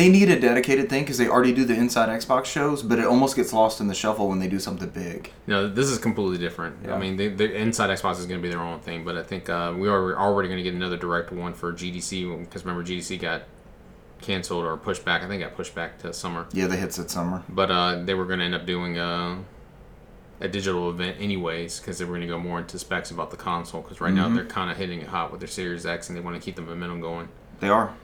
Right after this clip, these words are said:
Speaker 2: So, um, they were gonna do some more, uh, deep dives on that.
Speaker 1: You hinted at that
Speaker 2: G D C.
Speaker 1: last week, too,
Speaker 2: Yeah.
Speaker 1: that they had released that information.
Speaker 2: So, I mean, the only difference, uh, the only concern I think they, they notice is that all the big players are gonna probably have their own, uh, digital shows, but the, the biggest one is, like, a lot of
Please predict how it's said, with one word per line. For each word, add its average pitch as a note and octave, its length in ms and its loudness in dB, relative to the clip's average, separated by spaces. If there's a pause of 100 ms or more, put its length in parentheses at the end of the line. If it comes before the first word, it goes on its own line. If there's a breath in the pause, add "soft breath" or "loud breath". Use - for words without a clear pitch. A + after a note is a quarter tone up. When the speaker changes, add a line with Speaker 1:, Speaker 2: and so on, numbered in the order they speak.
(140)
Speaker 2:
So, E2 400 -2
um, F2 460 -4 (280)
they F2+ 80 -4
were F2+ 80 -2
gonna F2 200 -4
do F2+ 60 -10
some F2 180 -8
more, F2 340 -2
uh, E2+ 260 -2
deep F#2 280 -8
dives F2 260 -2
on D#2+ 100 -8
that. F2 380 -4
Speaker 1:
You B2 120 8
hinted B2 260 6
at G2+ 100 2
that G#2+ 100 6
Speaker 2:
G F#2+ 40 10
D - 20 4
C. F#2+ 40 6
Speaker 1:
last F#2+ 260 6
week, F2+ 180 0
too, G2 160 0
Speaker 2:
Yeah. F2+ 80 0 (200)
Speaker 1:
that F#2+ 340 -6
they G2 160 0
had G2 200 -4
released F#2 360 -4
that F2+ 120 -2
information. F2+ 560 -6
Speaker 2:
So, F2 320 -2
I F2 60 -2
mean, F#2 180 -2
the G2 60 0
only G2 160 0
difference, F#2 380 -4
uh, F#2+ 240 0
the G2+ 80 0
only G#2+ 420 4
concern G2+ 540 2
I - 20 0
think F#2 220 -4
they, F2+ 240 0
they F2+ 440 -2 (260)
notice G2+ 440 0
is F2+ 80 -8
that F#2 140 -2
all G#2 140 2
the G2+ 60 0
big G2+ 220 0
players F#2 320 0
are F2 60 -4
gonna F2 160 -4
probably F#2 260 -2
have F2+ 140 -6
their F2+ 120 -6
own, F2+ 200 -4
uh, F2 220 -4
digital F2+ 340 -4
shows, F2+ 420 -2
but E2+ 240 -8
the, F2 340 -4
the F2 140 -6
biggest F2+ 300 -6
one F2+ 120 -4
is, E2+ 120 -8
like, E2+ 120 -6
a E2 40 -8
lot F2 160 -4
of E2 60 -6